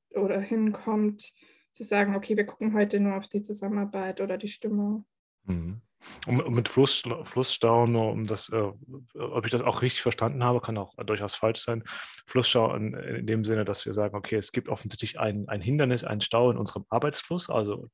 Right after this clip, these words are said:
Speaker 2: in unserer Arbeit. Also der, der Fluss, der Flow, den wir uns mal angesetzt hatten aus Zusammenarbeit, besteht nicht mehr oder kommt ins Stocken aus verschiedenen Gründen. Und das gilt zum Beispiel in der Retro zu reflektieren und schauen, mit welchen Maßnahmen man zurück zu diesem Arbeitsfluss kommen kann.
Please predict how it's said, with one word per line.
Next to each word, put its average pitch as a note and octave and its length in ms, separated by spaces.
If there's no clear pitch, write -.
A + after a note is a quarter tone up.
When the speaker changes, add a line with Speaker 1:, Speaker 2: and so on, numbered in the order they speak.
Speaker 2:
in A#2 100
unserer A#2 240
Arbeit. C#3+ 380
Also G2+ 200
der, A2 180
der G#2+ 140
Fluss, - 420
der A2 140
Flow, B2+ 420
den A2+ 220
wir G#2+ 280
uns A#2 200
mal G#2+ 120
angesetzt A#2+ 360
hatten A#2+ 160
aus G#2+ 140
Zusammenarbeit, A2 480
besteht C#3 400
nicht - 180
mehr C3+ 180
oder G2+ 520
kommt - 220
ins G2+ 100
Stocken B2+ 260
aus A2 160
verschiedenen G#2+ 380
Gründen. C#3 300
Und G2+ 80
das G#2+ 240
gilt A2 240
zum - 300
Beispiel - 260
in G2+ 80
der F2+ 80
Retro - 260
zu - 140
reflektieren A2 580
und G2+ 80
schauen, G2 200
mit G2 120
welchen G2 260
Maßnahmen G2+ 680
man A2+ 180
zurück C3 420
zu - 160
diesem A2 260
Arbeitsfluss G2+ 480
kommen F#2+ 240
kann. E2+ 240